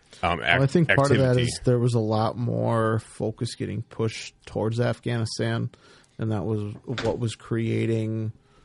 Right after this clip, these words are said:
Speaker 2: all the big fights. So then it became, okay, we, we got Bagram running, and now we're just sticking in Bagram.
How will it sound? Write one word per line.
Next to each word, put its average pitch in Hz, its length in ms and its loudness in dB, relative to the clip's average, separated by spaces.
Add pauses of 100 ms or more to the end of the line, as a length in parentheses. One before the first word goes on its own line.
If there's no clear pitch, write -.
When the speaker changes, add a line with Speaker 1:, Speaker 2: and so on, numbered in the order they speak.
(260)
Speaker 2:
all 113 160 2
the 110 60 0
big 107 200 -2
fights. 98 440 -6
So 110 100 -2
then 110 160 -4
it 110 200 -6
became, 113 580 -4 (180)
okay, 110 260 -2
we, 110 260 0 (160)
we 120 100 -6
got 107 160 -2
Bagram 107 440 -4
running, 113 440 -4 (260)
and 113 160 -4
now 107 180 -4
we're 110 100 -4
just 107 180 -4
sticking 113 300 -4
in 110 100 -4
Bagram. 101 280 -2